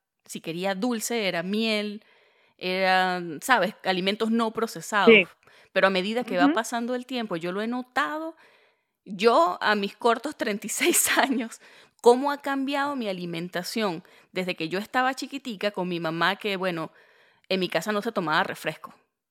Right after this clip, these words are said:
Speaker 1: Y mi mamá jamás
Speaker 2: Ujú.
Speaker 1: fue una persona de, de comprar dulces, lo que tú dices, quizás una gelatina que ella preparara en la casa,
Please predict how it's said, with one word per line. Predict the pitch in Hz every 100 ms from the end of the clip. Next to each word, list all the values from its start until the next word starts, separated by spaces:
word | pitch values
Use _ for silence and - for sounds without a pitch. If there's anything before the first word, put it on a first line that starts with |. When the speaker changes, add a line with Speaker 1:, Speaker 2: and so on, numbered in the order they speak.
| _ _ _ -
Speaker 1:
Y | - 202
mi | 196
mamá | 185 180
jamás | 185 214 226 269 247
Speaker 2:
Ujú. |
Speaker 1:
fue | 285
una | 277
persona | 220 190 202 180 165
de, | 165
de | 156 160
comprar | - 165 170 180 185
dulces, | 220 226
lo | 214
que | 160
tú | 156 180
dices, | 208 220
quizás | 214 214 - 220 240
una | 262 262
gelatina | 214 165 170 233 254
que | 254 185
ella | 196
preparara | 214 180 160 156
en | 208
la | 170
casa, | 147 233 262 - 240